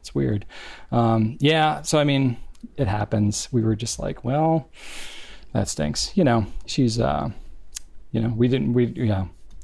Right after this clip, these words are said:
we didn't really think about it either, but whatever. It happened. So, you know, we're still navigating this whole covid coming out of things and socializing with people and, you know, that kind of stuff. Even an outdoor type thing, it's like, "Yeah, okay, you know what? We're good." Um, so we, like,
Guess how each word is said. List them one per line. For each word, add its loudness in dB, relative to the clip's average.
we 2
didn't 4
really 4
think 4
about 6
it 2
either, 4
but 2
whatever. 2
It -4
happened. 2
So, 4
you 0
know, 2
we're 2
still 2
navigating 2
this -2
whole 0
covid 0
coming 4
out 4
of 0
things 4
and 4
socializing 4
with 2
people 2
and, 4
you 2
know, 2
that 0
kind 2
of 0
stuff. 0
Even 2
an 4
outdoor 2
type 0
thing, 2
it's 0
like, 0
"Yeah, 4
okay, 2
you 2
know 4
what? 2
We're 0
good." 0
Um, 2
so 4
we, 2
like, 0